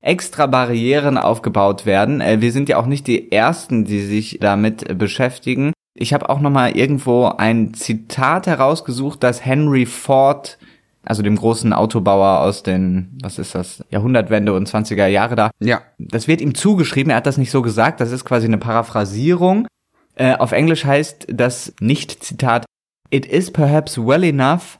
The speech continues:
Speaker 1: that the people of the nation do not know or understand our banking and monetary system,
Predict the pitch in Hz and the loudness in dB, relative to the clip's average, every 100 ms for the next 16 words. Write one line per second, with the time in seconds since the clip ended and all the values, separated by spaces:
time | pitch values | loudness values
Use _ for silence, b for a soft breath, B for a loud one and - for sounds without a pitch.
0 | b b b - 127 - 113 180 220 208 | b b b -2 -2 0 -2 0 0 0
1 | 185 - 160 151 147 - 117 104 120 120 | -2 0 0 2 2 2 0 2 2 4
2 | 147 247 - 185 175 143 110 120 - 117 | 2 0 0 2 4 4 2 0 0 -2
3 | - 123 113 - - 131 170 - 104 123 | -2 -4 -4 -2 0 2 2 0 0 2
4 | 107 107 123 165 165 151 - 120 - 120 | 2 2 0 0 -2 0 0 0 0 2
5 | 127 131 135 120 110 - 170 - 117 123 | 2 2 2 2 0 0 -2 0 -2 0